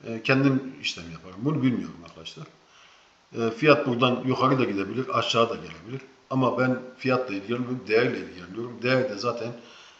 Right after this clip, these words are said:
e, az bir şey daha fiyat gerilerse, e, arkadaşlar o zaman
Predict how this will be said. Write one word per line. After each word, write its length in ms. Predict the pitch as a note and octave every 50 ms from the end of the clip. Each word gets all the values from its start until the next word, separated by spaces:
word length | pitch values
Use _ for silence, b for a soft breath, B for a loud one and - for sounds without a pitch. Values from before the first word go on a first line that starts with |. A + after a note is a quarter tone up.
| B B B - -
e, 60 | G2 G2 F#2+ F#2+ F#2 F2 E2+ E2 - - - - - _ -
az 440 | G3 G#3+ - E3 C#3 B2+ B2+ A#2+ A#2+
bir 40 |
şey 420 | - - A#2+ C3 D3+ E3 - - - - - _ _ _ _ _ - B2
daha 500 | A2+ G#2+ A#2 B2+ B2 G#2+ - - - - - - - -
fiyat 400 | - A#2+ A2+ A2 A2 - - A#2+
gerilerse, 640 | A#2+ A#2+ A2 F#2 F2 E2 E2 - C3+ D#3 E3+ - - - - B B B B B B B B _ - - - _ -
e, 80 | A2 G#2+ G2 F#2 F#2 F2 E2+ E2 D2+ C2 - -
arkadaşlar 520 | - G2 - F#2+ F2+ - - - E3 E3 - - -
o 100 | B2+ B2+
zaman 380 | A2+ A2+ G#2+ B2+ E3 - -